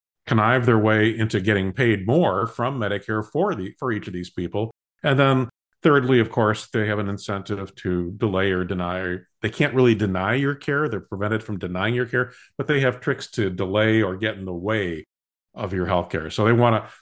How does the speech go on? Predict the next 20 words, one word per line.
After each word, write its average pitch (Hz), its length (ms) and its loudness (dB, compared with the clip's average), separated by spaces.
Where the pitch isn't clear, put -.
they 160 80 4
wanna 156 220 6
minimize 147 400 0
how 143 100 -2
much 131 240 -4
care 131 100 0
you 110 140 0
get, 98 320 -4
and 104 80 -8
they 107 60 -4
wanna 104 240 -4
direct 104 360 -4
where 101 220 -4
it 95 140 -10
goes, 92 320 -4
even 95 220 -8
though 87 100 -4
they 87 140 -2
have 90 260 -4
limited 98 500 -2